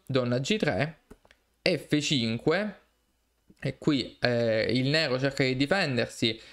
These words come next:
ha difeso con la regina del pedone G sei e vuole limitare il movimento dell'alfiere. E quattro, il bianco vuole aprire le linee, assolutamente corretto, per attaccare bisogna aprire il gioco.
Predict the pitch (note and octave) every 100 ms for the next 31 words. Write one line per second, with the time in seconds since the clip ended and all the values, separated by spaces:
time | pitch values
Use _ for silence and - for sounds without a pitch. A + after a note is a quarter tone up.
0 | - _ B2 B2+ C3+ D3+ C#3 B2+ A#2+ -
1 | _ - C3 B2+ C3 C3+ D3+ B2+ B2+ D3
2 | C#3 B2+ A#2+ - D3 G3 D#3 B2 C3+ C#3
3 | C3 B2+ C3 D#3+ E3+ C#3+ A#2+ B2 B2+ B2
4 | - D3 C#3 C#3 C3 A#2+ A#2+ B2 A2+ G#2+
5 | - A2 - B2 A#2+ - _ _ _ -
6 | F#3+ C#3 G#2 - C#3 C#3 F3 F3 D#3+ C3+
7 | C3 A2+ A2 A2 A#2 - - B2+ B2+ D3+
8 | C#3 D3+ C#3+ C3+ B2+ A#2+ A#2 - B2+ C3
9 | C3 C3+ D#3+ D#3+ D3 C#3 C#3 B2 B2 A#2+
10 | B2+ A#2+ - C3+ B2+ A#2 A2+ - - -
11 | B2